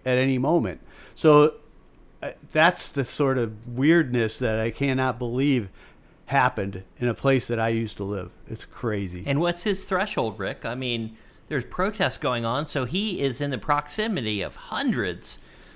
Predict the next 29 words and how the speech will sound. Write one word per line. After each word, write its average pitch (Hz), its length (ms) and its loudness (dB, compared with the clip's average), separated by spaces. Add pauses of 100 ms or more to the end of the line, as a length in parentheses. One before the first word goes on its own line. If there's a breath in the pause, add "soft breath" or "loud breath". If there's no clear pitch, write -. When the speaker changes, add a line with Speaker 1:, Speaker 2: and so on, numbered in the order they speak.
(280 soft breath)
Speaker 2:
of 113 200 -4
unarmed 160 360 0 (100)
people, 190 320 -2
but 123 280 0 (440)
who 170 280 4 (200)
are 135 260 6
in 131 200 -2
a 113 120 0
threat, - 400 -6
have 131 220 0
a 120 80 0
threatening 143 560 -4
disposition 120 680 -4
to 101 80 -4
him, 117 440 -2 (580 soft breath)
and 123 180 -2
now 143 240 2
he's 139 180 -2
put - 220 2
himself 120 460 -4
in 120 80 -6
a 110 60 -6
situation 120 600 -6
where 113 80 -2
he's 113 160 -2
got 135 300 2
this 110 160 -6
firearm, 104 640 0
and 95 160 -8